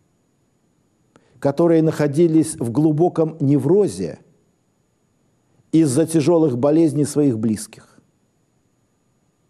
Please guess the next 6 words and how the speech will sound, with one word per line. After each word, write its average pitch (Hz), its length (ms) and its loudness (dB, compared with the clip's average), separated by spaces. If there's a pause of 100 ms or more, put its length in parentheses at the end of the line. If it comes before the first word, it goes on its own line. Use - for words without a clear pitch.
(540)
Они 170 420 0
уставали 165 640 0
от 143 360 -4
ухода 143 460 0
за 131 160 -2
ними, 123 480 -2